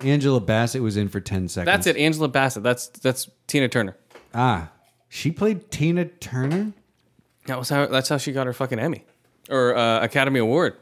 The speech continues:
Speaker 1: Really?
Speaker 2: Oh, yeah, dude. Fucking, uh, whoever, who was it who played Ike Turner? Just beat the shit out of her throughout the whole movie. "I don't want to, Ike. Shut up!" Just beating the shit out of her, and people just, like, turn around and walk out of the studio.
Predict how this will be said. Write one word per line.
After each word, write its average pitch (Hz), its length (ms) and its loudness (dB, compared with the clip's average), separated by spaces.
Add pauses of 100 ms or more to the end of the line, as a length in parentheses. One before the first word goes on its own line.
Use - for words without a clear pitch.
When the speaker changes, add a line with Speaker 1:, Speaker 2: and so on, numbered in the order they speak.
Speaker 1:
Really? 110 600 -2
Speaker 2:
Oh, 131 60 -2
yeah, 139 160 2
dude. 98 220 -4 (920)
Fucking, 123 320 -2
uh, 104 260 -2
whoever, 131 240 0
who 135 200 -2
was 156 120 0
it 143 80 -2
who 135 80 -6
played 131 220 -4
Ike 110 220 -4
Turner? 98 240 -8 (200)
Just 131 160 -8
beat 180 140 -2
the 104 100 -4
shit - 400 0
out 120 160 0
of 110 60 -4
her 117 100 0
throughout 175 300 0
the 156 80 -2
whole 202 120 4
movie. 240 420 2 (600)
"I 311 120 4
don't 320 140 4
want 320 160 4
to, 254 100 2
Ike. 294 180 2
Shut 370 260 6
up!" 277 360 4 (440)
Just 233 200 0
beating 269 240 4
the 208 100 6
shit 220 320 4
out 196 180 6
of 208 60 2
her, 220 60 6
and 202 100 2
people 208 220 2
just, 180 180 0
like, 165 160 2
turn 151 220 0
around 131 260 2
and 123 100 -4
walk 117 180 0
out 120 60 4
of 117 60 2
the 117 60 -2
studio. 107 420 -4